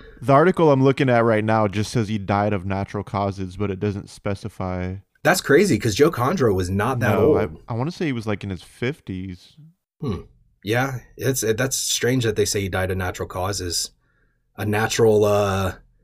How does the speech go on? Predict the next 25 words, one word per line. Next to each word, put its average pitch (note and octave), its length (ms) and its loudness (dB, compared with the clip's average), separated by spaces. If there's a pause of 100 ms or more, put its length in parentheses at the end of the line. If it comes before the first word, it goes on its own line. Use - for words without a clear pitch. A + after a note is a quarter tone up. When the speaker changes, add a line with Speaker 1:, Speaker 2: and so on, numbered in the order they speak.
(440)
Speaker 2:
a G2+ 60 -8
natural G#2+ 360 0
beating. A#2 520 0 (180)
<laughs> - 180 -8
Speaker 1:
Yeah. G2+ 460 2 (640)
Probably F3+ 260 2
dr-, A2+ 240 -6
probably E3+ 300 0
drugs A#2+ 480 0
or G#2+ 80 -2
something G2+ 400 -4
like G2+ 180 -4
that G2+ 180 -2
if G2+ 200 -4
he A2+ 80 -4
was, G2+ 320 -6
he B2 120 -6
was G#2+ 200 -4
fairly A2+ 380 -4
young. F#2 420 -8 (240)
Speaker 2:
I B2 120 -6
don't E3+ 160 -2
think A#2 200 -2
it'd G#2 100 -4
be G2+ 160 -2